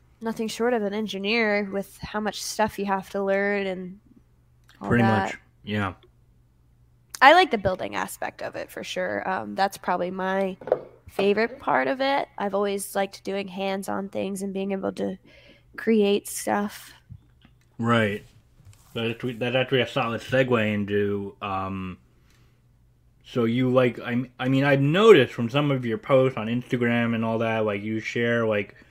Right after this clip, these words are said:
Speaker 2: really neat tricks that others have posted that you have found useful in
Speaker 1: Oh,
Speaker 2: hopes that
Speaker 1: yeah.
Speaker 2: maybe they'll be useful to other cosplayers in the, um, in the community. Um, so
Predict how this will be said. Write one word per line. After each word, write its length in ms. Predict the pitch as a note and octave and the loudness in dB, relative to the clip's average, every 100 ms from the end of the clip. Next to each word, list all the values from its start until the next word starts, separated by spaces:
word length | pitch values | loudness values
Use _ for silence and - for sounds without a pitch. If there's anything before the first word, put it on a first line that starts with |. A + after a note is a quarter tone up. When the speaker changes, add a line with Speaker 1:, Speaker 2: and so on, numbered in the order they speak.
| _ - _ - | _ -20 _ -6
Speaker 2:
really 360 | A#2 B2 C3 B2+ | 4 6 8 6
neat 340 | A#2 A#2+ - | 2 2 0
tricks 640 | - - B2 A#2 - - - _ _ _ _ - | -6 2 2 0 -10 -20 -20 _ _ _ _ -8
that 220 | A2+ - | -8 -4
others 360 | B2+ C#3 C3+ B2 | 2 4 4 2
have 180 | A2+ - | -8 -4
posted 380 | C3 B2+ B2 | 0 2 0
that 80 | A#2+ | -2
you 160 | A2 A#2+ | -2 0
have 100 | A2+ | -2
found 340 | - A#2 G#2+ | -2 -2 -2
useful 720 | G#2 C3+ C3 - C3+ B2 B2+ - _ _ _ _ _ - | -2 -2 -4 2 6 6 4 -6 _ _ _ _ _ -4
in 120 | A#2 | 4
Speaker 1:
Oh, 100 | C3 | 6
Speaker 2:
hopes 120 | A3 | 6
that 60 | B2 | 4
Speaker 1:
yeah. 60 | |
Speaker 2:
maybe 240 | B2+ B2 B2 | 4 4 4
they'll 300 | A#2+ A#2 A#2 - _ _ - - _ - | 4 2 -4 -16 _ _ -20 -20 _ -4
be 120 | B2+ | 0
useful 340 | C#3+ C#3 C3+ | 2 0 0
to 80 | B2+ | 0
other 300 | C3 B2 A2 | 0 0 -2
cosplayers 600 | G#2+ C3 A#2+ B2+ A#2+ A2 | 0 0 2 -2 0 -2
in 260 | B2 A#2+ G#2+ | -2 -2 -2
the, 180 | G2+ G2+ | -2 -4
um, 340 | G2 F#2+ F#2+ - _ _ _ C3 | -6 -8 -12 -16 _ _ _ -2
in 100 | B2 | 0
the 80 | |
community. 640 | A#2 A#2 C#3+ B2 G2 F#2 _ _ _ _ - | 0 0 2 2 0 -8 _ _ _ _ -6
Um, 580 | A2+ A2+ A2+ A2+ G#2+ G#2 _ _ _ _ _ _ _ _ - | 0 2 2 2 -2 -4 _ _ _ _ _ _ _ _ -2
so 520 | C3+ B2 A#2 A2+ A#2+ | 2 2 2 -2 -4